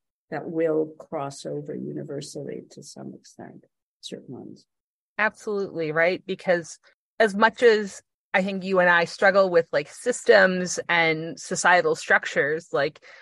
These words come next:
Speaker 2: we recognize, like, the primary societal structure is relationships. And, like, your utmost duty is to, like,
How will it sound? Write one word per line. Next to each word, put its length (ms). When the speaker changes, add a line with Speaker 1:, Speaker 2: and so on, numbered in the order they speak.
Speaker 2:
we 140
recognize, 580
like, 160
the 120
primary 460
societal 440
structure 400
is 200
relationships. 1000
And, 160
like, 300
your 460
utmost 480
duty 380
is 320
to, 140
like, 320